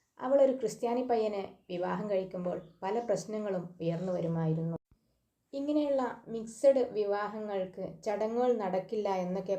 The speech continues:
പറയുന്ന ഈ കാലഘട്ടത്തിൽ കീർത്തി വ്യത്യസ്തയാകുന്നു. കീർത്തിയുടെ അച്ഛൻ്റെയും അമ്മയുടെയും ആഗ്രഹപ്രകാരം അയ്യങ്കാർ ബ്രാഹ്മണ രീതിയിൽ ശുഭമുഹൂർത്തത്തിൽ കീർത്തി വിവാഹിതയായി. വൈകിട്ട്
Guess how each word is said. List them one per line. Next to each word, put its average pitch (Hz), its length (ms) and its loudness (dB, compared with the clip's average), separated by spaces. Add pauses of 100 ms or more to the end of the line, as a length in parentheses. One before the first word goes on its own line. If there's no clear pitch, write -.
പറയുന്ന 175 380 -4 (300)
ഈ 190 160 -2
കാലഘട്ടത്തിൽ 165 800 -4 (380)
കീർത്തി 180 420 -6 (120)
വ്യത്യസ്തയാകുന്നു. 170 920 -6 (560)
കീർത്തിയുടെ 285 520 2 (140)
അച്ഛൻ്റെയും 233 580 2 (120)
അമ്മയുടെയും 202 760 -2
ആഗ്രഹപ്രകാരം 185 960 -4 (960)
അയ്യങ്കാർ 214 640 -2
ബ്രാഹ്മണ 196 580 -4
രീതിയിൽ 185 500 -2
ശുഭമുഹൂർത്തത്തിൽ 190 1120 -4 (160)
കീർത്തി 185 400 -6
വിവാഹിതയായി. 170 800 -2 (1120)
വൈകിട്ട് 247 580 2